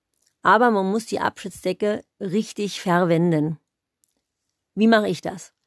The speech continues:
Wenn meine Pferde stehen alle im Offenstall, da zieht das in der Regel. Die Pferde sind halt auch, äh, wie gesagt, die sind ein bisschen kalt von außen, logisch.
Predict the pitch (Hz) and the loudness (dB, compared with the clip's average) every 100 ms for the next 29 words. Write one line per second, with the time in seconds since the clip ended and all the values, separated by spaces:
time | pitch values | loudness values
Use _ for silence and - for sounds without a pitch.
0 | _ _ _ _ _ 226 254 254 254 240 | _ _ _ _ _ 0 4 4 2 2
1 | 233 233 196 - - 185 - 240 269 - | 2 2 0 -4 -2 -2 0 0 -2 0
2 | 233 226 180 - - 269 262 190 180 185 | 0 2 0 -4 -2 -2 0 0 0 -2
3 | 190 180 180 175 185 214 226 196 - 202 | -4 0 0 0 0 0 -2 -4 -2 0
4 | 190 175 196 196 185 - - 196 - - | 0 0 -2 -2 -4 -2 0 0 -2 -2
5 | 180 170 202 202 170 170 - - 160 220 | 0 2 0 -2 -6 -6 -6 -8 -8 -10
6 | - 226 240 - - 190 196 - 180 208 | 0 2 2 -2 0 0 0 -4 0 2
7 | 208 196 | 0 -4